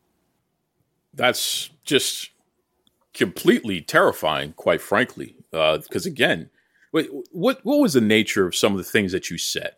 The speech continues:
So, so let's, let's go there. What, what did you say? What was the discussion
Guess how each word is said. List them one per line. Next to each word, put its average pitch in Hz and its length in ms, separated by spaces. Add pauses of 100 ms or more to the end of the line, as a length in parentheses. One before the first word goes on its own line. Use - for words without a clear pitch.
(120)
So, 92 440
so - 180
let's, 151 340
let's 160 200
go 113 240
there. 80 260
What, - 160
what 135 600
did 202 180
you 170 80
say? 92 580 (540)
What 139 220
was 160 160
the 135 60
discussion 104 840